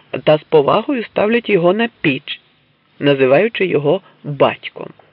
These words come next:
Серед цих пісень та танців відбувається ще одна церемонія, часто зараз же після вкривання коло криниці або після підгулювання. Бояри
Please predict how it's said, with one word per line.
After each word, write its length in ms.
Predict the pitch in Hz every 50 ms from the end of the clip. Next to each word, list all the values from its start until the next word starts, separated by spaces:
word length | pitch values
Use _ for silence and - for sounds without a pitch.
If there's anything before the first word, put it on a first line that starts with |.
| _ _ _ _ _ _ _ _ _ _ _ _ _ _ _ _ _ _ _ - - - _ _ _ _ _ _ _ _ _ _ _ _ _ _ _ _ _ _ _ _ _ _ _ _ _ _ _ _ _ _ _ _ _ - - -
Серед 240 | - 233 196 208 -
цих 160 | - 254 240 -
пісень 380 | - 240 - - 240 240 226
та 140 | - 214 208
танців 680 | - - 262 285 320 294 - - - 160 151 147 - - _ _ _ - - - - - - - _ -
відбувається 720 | 175 190 165 165 190 202 202 247 269 269 254 - 254 233
ще 300 | - - - - 190 -
одна 360 | - 170 156 170 170 165 151
церемонія, 800 | - - 160 151 160 170 180 226 277 269 254 208 185 - 147
часто 440 | 151 - 196 208 226 - - 226 214
зараз 340 | 175 190 196 196 196 196 180
же 100 | 175 190
після 380 | 180 - 196 190 - 190 185 185
вкривання 600 | 175 - - 214 214 208 185 - - 151 156 175
коло 280 | - - 180 185 185 185
криниці 600 | - - 208 202 190 - - - - - - - - - - - - - - - - - - - -
або 240 | - 156 185 247 -
після 300 | - 262 240 - 240 240
підгулювання. 1000 | - 247 220 214 170 - - - - - - - 156 156 156 - - - - - _ _ _ _ _ _ _ _ _ - - _ _ _ - - - - - - - - - - _ _ _ _ _ _ _ _
Бояри 800 | - 147 151 165 165 180 190 233 254 262 240 220 214 208 202 -